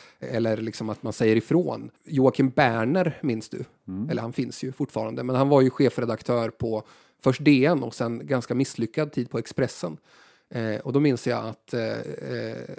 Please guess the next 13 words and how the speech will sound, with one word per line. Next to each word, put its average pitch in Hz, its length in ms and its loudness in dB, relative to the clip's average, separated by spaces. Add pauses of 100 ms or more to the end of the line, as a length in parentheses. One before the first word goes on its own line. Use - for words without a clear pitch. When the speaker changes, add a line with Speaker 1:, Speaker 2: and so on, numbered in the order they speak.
(100)
Speaker 1:
en 127 140 -12
man 120 180 -6
som 120 120 -6
var 117 80 0
duktig 139 260 0
på 165 80 0
porträtt, - 400 -2
Christer 123 240 -2
Berglund, 139 540 4
skrev 120 220 -4
mycket 117 200 -8
för 123 140 -12
Café 135 420 -4